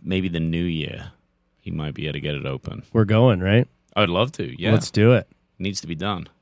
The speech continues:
Speaker 1: Little pilgrimage of comedy.
Speaker 2: Austin's great.
Speaker 1: Mm-hmm.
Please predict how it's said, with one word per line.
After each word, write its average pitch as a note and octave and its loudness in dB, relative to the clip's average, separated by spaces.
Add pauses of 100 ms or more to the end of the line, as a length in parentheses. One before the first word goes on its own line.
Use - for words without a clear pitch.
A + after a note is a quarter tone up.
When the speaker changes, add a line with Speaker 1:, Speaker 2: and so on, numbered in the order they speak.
(760)
Speaker 1:
Little G#2+ -4
pilgrimage F2 -2 (320)
of - -8
comedy. F2+ -4 (180)
Speaker 2:
Austin's G2 -2
great. F2+ -4 (300)
Speaker 1:
Mm-hmm. A2+ -8